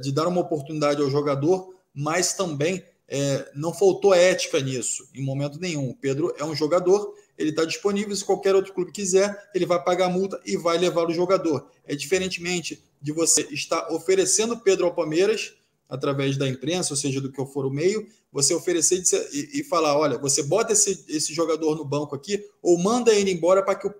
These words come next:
para que o Pedro chegue." É uma coisa completamente diferente da situação do Paulo Souza e Jorge Jesus.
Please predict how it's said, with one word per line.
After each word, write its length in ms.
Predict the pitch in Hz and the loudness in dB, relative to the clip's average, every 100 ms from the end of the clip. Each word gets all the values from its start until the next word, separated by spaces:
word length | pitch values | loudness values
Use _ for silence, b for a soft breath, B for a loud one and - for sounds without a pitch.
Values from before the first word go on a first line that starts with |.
| _ | _
para 220 | 175 180 185 | 0 0 2
que 100 | 190 | -2
o 60 | |
Pedro 320 | 190 190 196 | 2 2 4
chegue." 500 | 190 - 175 151 123 - _ _ | -2 0 2 0 -4 -12 _ _
É 80 | 139 | -4
uma 180 | 165 156 | -2 0
coisa 200 | 190 180 | 0 0
completamente 640 | 185 170 185 185 180 175 160 | -2 2 0 2 -4 -6 -8
diferente 480 | 156 165 156 151 151 | -8 -6 -4 -6 -2
da 100 | 147 | -2
situação 600 | - 156 - 147 139 - _ | -2 -2 0 -2 -6 -10 _
do 80 | 151 | -8
Paulo 300 | 143 156 151 | 0 2 2
Souza 260 | 143 151 147 | 0 -2 -2
e 40 | 147 | 0
Jorge 300 | 151 147 170 | 0 2 -2
Jesus. 400 | 165 202 202 | 0 -2 -2